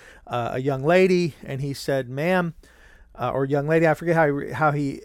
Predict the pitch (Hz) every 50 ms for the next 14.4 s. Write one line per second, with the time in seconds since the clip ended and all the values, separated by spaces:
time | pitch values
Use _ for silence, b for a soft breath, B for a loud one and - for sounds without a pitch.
0 | - - 143 123 147 175 190 196 180 - - 165 151 143 139 143 135 143 143 -
1 | - - 143 135 135 131 123 - - - 156 175 240 240 - 175 156 151 151 151
2 | 147 156 151 135 - - 160 160 160 - 185 - - - 160 147 - 143 139 -
3 | - 165 160 160 156 151 151 156 180 208 202 160 151 151 147 151 160 175 170 156
4 | - - 190 202 196 175 165 151 - - - - _ _ _ - - 175 170 165
5 | 165 160 160 160 156 156 175 - - - - 143 143 143 143 143 143 - - -
6 | - - 165 147 160 - - - 214 254 330 330 - - - - - b b b
7 | b b b b b b b b b - - 165 170 165 156 156 160 160 - -
8 | - - - 180 165 156 151 151 156 - - 156 - - 165 151 - - - 202
9 | 226 240 226 - 156 151 156 - _ 156 151 151 151 156 - - - 143 151 151
10 | 151 151 143 - 190 214 208 196 165 151 165 156 156 - - 151 160 165 175 165
11 | - - 160 151 147 143 139 135 127 120 123 165 202 220 - - - - 156 139
12 | 135 131 - - - 120 117 117 117 - B B B B B B B B B B
13 | B 147 151 165 156 - 156 156 156 170 175 170 165 160 147 - - 170 165 160
14 | 156 151 151 147 151 147 -